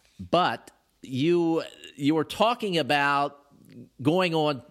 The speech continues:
doing these events, the book events, sort of like we talked about, uh, a week ago,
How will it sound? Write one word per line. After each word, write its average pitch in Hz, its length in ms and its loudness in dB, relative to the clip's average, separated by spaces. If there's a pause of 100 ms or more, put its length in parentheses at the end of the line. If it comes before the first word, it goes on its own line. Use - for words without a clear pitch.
(360)
doing 190 300 0
these 151 280 0
events, 131 400 -2
the 117 80 -6
book 165 180 0
events, 113 300 0
sort 233 160 0
of 196 40 -2
like 143 160 0
we 131 80 -2
talked 139 280 0
about, 120 320 0 (400)
uh, 113 180 0
a 117 80 -2
week 165 200 -2
ago, 113 360 -2